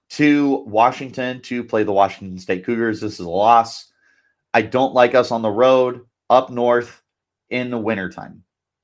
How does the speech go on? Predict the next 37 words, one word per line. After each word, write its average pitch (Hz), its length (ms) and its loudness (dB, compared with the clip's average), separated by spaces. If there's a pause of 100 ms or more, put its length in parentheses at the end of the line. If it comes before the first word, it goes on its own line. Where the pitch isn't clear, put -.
(140)
Ever. 104 360 -2 (1080)
Not 117 160 0
a 120 40 -6
fan. 90 380 -8 (240)
It's - 120 -14
not 117 160 -2
gonna 117 160 -8
work 107 180 -4
out. 98 300 -2 (520)
And 113 600 -2
Washington 131 800 0
just 120 420 -2 (220)
destroyed 117 540 -4
you 107 120 -6
last 117 320 2
year, 123 300 -4
and 104 80 -8
I 101 80 -6
understand 113 720 -6 (180)
this 135 140 0
is 101 60 -10
also 139 280 2
a 135 60 -4
team 127 260 -12
that's 120 160 -6
going 117 240 -8
through 110 200 -4
a - 20 0
lot 104 180 0
of 107 60 -4
changes 104 400 -8
as 92 140 -10
well. 117 400 4 (420)
But - 420 4 (460)
I 123 140 0
feel 131 440 -2
like 113 440 -2